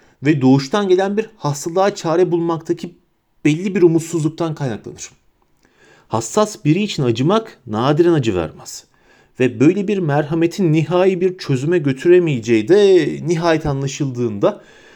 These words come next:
sağduyusu insana bu duygudan yakasını sıyırmayı buyurur.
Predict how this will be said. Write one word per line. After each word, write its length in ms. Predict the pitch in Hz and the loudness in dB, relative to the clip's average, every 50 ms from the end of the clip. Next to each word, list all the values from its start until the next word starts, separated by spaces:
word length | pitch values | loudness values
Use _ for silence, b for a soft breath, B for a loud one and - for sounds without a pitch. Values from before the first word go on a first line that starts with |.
| B B B B B _ | B B B B B _
sağduyusu 680 | - - - 151 151 170 180 185 202 202 190 - - | -16 -6 -2 0 2 2 2 2 0 -4 -6 -6 -4
insana 400 | 180 175 170 160 185 196 190 156 | -4 -4 -2 -2 -2 -2 -2 -2
bu 100 | 156 160 | -4 -2
duygudan 400 | 147 170 170 170 160 160 180 190 | -2 -2 0 0 0 0 0 0
yakasını 420 | 190 165 151 143 - 156 - - 185 | 0 0 -2 -2 -4 -8 -6 -8 -8
sıyırmayı 680 | 185 - - - 156 160 151 143 147 143 139 123 113 | -8 -8 -8 -2 0 0 2 2 0 0 -2 -4 -4
buyurur. 460 | 107 87 90 - - - - - _ | -6 -10 -10 -10 -10 -18 -20 -20 _